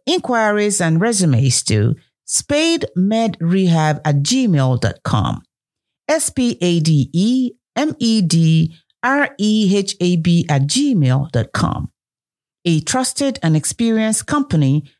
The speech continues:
serving the community for well over a decade. Small we are, but we get the job done. Email them today at spademedrehab at gmail dot com.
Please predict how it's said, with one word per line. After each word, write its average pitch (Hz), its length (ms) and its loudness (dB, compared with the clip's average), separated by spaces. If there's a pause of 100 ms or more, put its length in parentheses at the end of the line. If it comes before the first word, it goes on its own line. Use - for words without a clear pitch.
(140)
serving 233 480 0
the 160 80 0
community 170 580 2
for 156 240 0
well 165 300 0
over 156 260 2
a 147 80 0
decade. - 680 -4 (1080)
Small 302 480 -2
we 226 240 0
are, 131 460 0
but - 480 -4 (200)
we 180 120 -2
get 156 260 0
the 156 100 -2
job 254 360 -2
done. 101 440 -2 (1040)
Email 294 380 0
them 160 180 0
today 151 580 0
at 147 440 -2 (240)
spademedrehab 180 1700 0
at 139 160 -2
gmail 156 580 0
dot - 220 -4
com. 85 420 -4